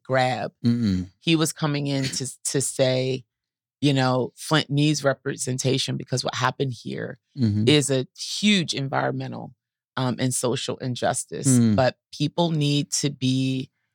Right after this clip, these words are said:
Speaker 1: restored to whole. And it was cool 'cause, 'cause Ben Crump kinda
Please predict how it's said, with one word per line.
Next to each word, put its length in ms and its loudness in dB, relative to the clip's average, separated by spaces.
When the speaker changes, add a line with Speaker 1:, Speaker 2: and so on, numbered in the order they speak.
Speaker 1:
restored 540 -2
to 80 -8
whole. 420 -6
And 120 4
it 80 6
was 160 4
cool 260 4
'cause, 240 -2
'cause 160 4
Ben 200 2
Crump 320 -2
kinda 300 -2